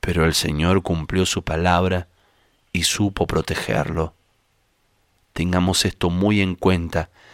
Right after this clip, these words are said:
cada vez que por temor y vergüenza tratamos de escapar a las tareas que Dios nos encomienda en el marco de su misión actual. Una reflexión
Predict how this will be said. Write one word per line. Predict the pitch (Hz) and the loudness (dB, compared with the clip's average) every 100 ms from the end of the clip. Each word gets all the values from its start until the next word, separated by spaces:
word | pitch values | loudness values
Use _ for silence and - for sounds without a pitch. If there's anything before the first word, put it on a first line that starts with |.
| - - | -20 -18
cada | - 87 87 | -6 0 4
vez | 87 | 2
que | - 92 | 2 0
por | - 80 | 2 0
temor | 85 85 80 95 101 | 0 0 0 2 4
y | 92 | 4
vergüenza | 87 101 101 98 92 - 87 - - - - _ | 2 2 2 2 0 -2 -4 -6 -20 -20 -20 _
tratamos | 85 76 87 104 92 | -4 2 4 4 4
de | 78 | 0
escapar | - 80 - 92 95 | -4 -6 0 2 4
a | 92 | 4
las | 85 - | 0 -2
tareas | 85 85 92 87 | 0 2 2 0
que | - 78 | -2 0
Dios | 82 87 - - _ _ - _ | 4 2 0 -8 _ _ -20 _
nos | 90 73 | -2 0
encomienda | 82 76 78 76 87 92 92 85 - - _ _ | 0 0 -2 2 2 4 2 0 -6 -20 _ _
en | 95 82 | -4 -2
el | 78 | -4
marco | 87 85 85 90 - 78 | -2 0 2 0 -2 0
de | 76 | 0
su | - | -2
misión | - 71 - 78 - | -4 -2 -2 -2 -2
actual. | - - - - - _ _ _ _ _ _ _ _ _ _ | -4 -4 -4 -6 -14 _ _ _ _ _ _ _ _ _ _
Una | 80 87 87 | -2 2 2
reflexión | 87 - 101 - 82 82 78 | 2 2 0 2 2 2 -2